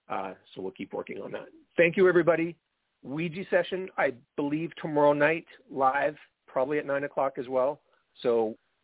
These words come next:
watch the Instagram and the Facebook for those posts and tune in if you can. And technically those ones seem to go pretty well 'cause we do them live on Instagram instead of this platform. Uh,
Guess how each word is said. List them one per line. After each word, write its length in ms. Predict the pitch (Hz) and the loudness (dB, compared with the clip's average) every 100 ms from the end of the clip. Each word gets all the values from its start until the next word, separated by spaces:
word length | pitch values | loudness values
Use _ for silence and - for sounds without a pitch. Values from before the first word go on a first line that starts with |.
| - | 0
watch 240 | 120 127 - | 2 2 0
the 60 | 139 | -6
Instagram 440 | 120 - 123 117 | -6 0 2 2
and 80 | 113 | 0
the 60 | |
Facebook 400 | - 117 - 117 | -2 -2 0 -2
for 80 | - | 4
those 180 | 113 113 - | 4 4 4
posts 260 | 117 - - - _ - _ _ - | 2 2 -10 -16 _ -20 _ _ -6
and 300 | - 104 95 - - | -2 -2 -2 -8 -4
tune 160 | 143 131 | 0 2
in 120 | 110 | 2
if 140 | 101 | 0
you 80 | 95 | -2
can. 300 | - 101 87 - _ _ | 4 4 4 -4 _ _
And 200 | 107 107 | 2 4
technically 400 | - 139 147 127 | 2 0 0 -2
those 200 | 110 107 | 0 0
ones 160 | 104 101 - _ _ _ _ - | -2 -8 -12 _ _ _ _ -12
seem 120 | - 110 | -6 -2
to 60 | |
go 120 | 107 95 | 0 0
pretty 200 | - 92 | 0 2
well 160 | 90 | 0
'cause 180 | - 92 | 0 -4
we 100 | 101 | -4
do 80 | 95 | -4
them 160 | 95 | -6
live 280 | - - 87 | -8 -6 -4
on 160 | - - 107 | -6 -8 -12
Instagram 560 | - - 90 90 - 90 | -12 -10 -8 -8 -8 -12
instead 380 | 85 - 101 | -14 -2 0
of 80 | 90 | 2
this 120 | 87 - | -2 0
platform. 460 | 104 - - 117 - - - - - - - _ - | -2 -2 -4 -8 -10 -20 -18 -16 -16 -18 -20 _ 2
Uh, 220 | 90 | 4